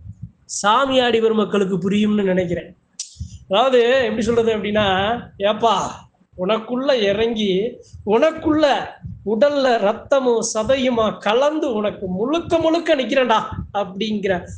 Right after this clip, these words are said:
மன மகிழ்ச்சியை நம்ம சாமி நமக்கு கொடுக்கும், அந்த சாமியாடிகளுக்கு கொடுக்கும். அப்ப அந்த நேரத்துல முதல்ல மன மகிழ்ச்சி. இரண்டாவது என்ன தெரியுமா? அந்த சாமியோட முழுமையான தோற்றம், வெளிப்பாடு.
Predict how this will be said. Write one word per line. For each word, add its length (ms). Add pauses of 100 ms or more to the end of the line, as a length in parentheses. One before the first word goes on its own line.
(140)
மன 360
மகிழ்ச்சியை 600
நம்ம 380
சாமி 480
நமக்கு 420
கொடுக்கும், 340
அந்த 60
சாமியாடிகளுக்கு 840
கொடுக்கும். 400 (760)
அப்ப 180
அந்த 320
நேரத்துல 640 (540)
முதல்ல 380
மன 220
மகிழ்ச்சி. 600
இரண்டாவது 480
என்ன 140
தெரியுமா? 640 (460)
அந்த 520 (260)
சாமியோட 800
முழுமையான 840
தோற்றம், 840
வெளிப்பாடு. 680